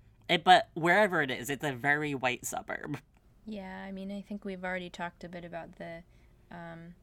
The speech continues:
Speaker 2: some problematic aspects here, and there's clearly a lack of diversity, at least on the page. Um, I don't think we've ever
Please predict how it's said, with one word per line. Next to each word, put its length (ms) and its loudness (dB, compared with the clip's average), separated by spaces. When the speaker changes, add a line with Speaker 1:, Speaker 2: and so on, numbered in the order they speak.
Speaker 2:
some 240 -8
problematic 600 -8
aspects 500 -10
here, 240 -12
and 160 -14
there's 400 -14
clearly 520 -8
a 100 -10
lack 320 -10
of 140 -14
diversity, 580 -12
at 120 -12
least 240 -14
on 220 -14
the 60 -16
page. 720 -12
Um, 360 -16
I 40 -12
don't 180 -14
think 260 -14
we've 240 -14
ever 420 -14